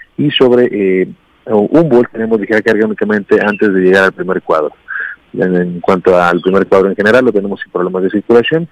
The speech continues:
Más, más tarde tenemos una obra sobre, eh, Humboldt y Las Casas, lo cual nos repercute antes de llegar al puente de Namanalco. Están terminando la obra que está en esa zona para el recarpetamiento, eh, y está, este, bueno, eso nos, nos causa bastante conflicto vial por la tarde.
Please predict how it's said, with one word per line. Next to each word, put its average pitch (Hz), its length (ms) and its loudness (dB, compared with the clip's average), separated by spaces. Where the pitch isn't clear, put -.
Más, 113 300 -4
más 127 140 2
tarde 123 240 4
tenemos 110 320 -2
una 113 180 2
obra 110 300 2
sobre, 98 380 0
eh, 95 440 2
Humboldt 123 520 2
y 120 160 -4
Las 98 260 0
Casas, 143 460 0
lo 107 200 -4
cual 113 200 2
nos 107 100 0
repercute 117 500 0
antes 113 160 -2
de 104 60 0
llegar 107 140 4
al 101 60 0
puente 107 240 -2
de 104 40 2
Namanalco. 107 540 0
Están 110 340 -4
terminando 101 420 -2
la 95 120 2
obra 101 260 4
que 95 100 -8
está 107 140 -6
en 101 100 -6
esa 101 180 -2
zona 120 300 2
para 101 200 -2
el 90 40 -6
recarpetamiento, 101 800 -2
eh, 95 340 2
y 101 240 -2
está, 101 360 0
este, 82 580 -2
bueno, 107 160 2
eso 110 120 0
nos, - 280 -10
nos 101 280 -8
causa 107 300 0
bastante 98 460 -2
conflicto 98 420 -4
vial 98 140 2
por 92 160 -4
la 104 80 2
tarde. 127 320 2